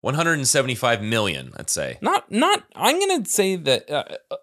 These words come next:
Speaker 2: in the grand scheme of things, you're not far off. Two hundred and one million.
Speaker 1: Okay.
Speaker 2: Um, how many listeners do you think made up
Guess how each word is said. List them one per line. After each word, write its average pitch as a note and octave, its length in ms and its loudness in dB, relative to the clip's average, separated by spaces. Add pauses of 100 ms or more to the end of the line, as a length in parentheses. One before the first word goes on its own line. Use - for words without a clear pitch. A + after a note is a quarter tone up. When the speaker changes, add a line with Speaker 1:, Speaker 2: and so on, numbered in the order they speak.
(120)
Speaker 2:
in D3+ 200 -6
the C#3 80 -2
grand G#3 280 -2
scheme A3+ 300 -2
of E4+ 80 -6
things, F#4 240 -8
you're D#3+ 60 -4
not - 160 -4
far A2 160 2
off. - 100 -6
Two B3 200 -2
hundred A3+ 280 -2
and B2 140 -6
one D#3 340 -6
million. C3 520 -8 (260)
Speaker 1:
Okay. - 240 -4
Speaker 2:
Um, A2+ 340 -4 (280)
how - 120 -4
many G3+ 160 0
listeners B2+ 800 -2 (240)
do B2+ 80 -6
you A#2+ 80 -4
think B2 240 -10 (140)
made A#2+ 260 -4
up G2 220 -6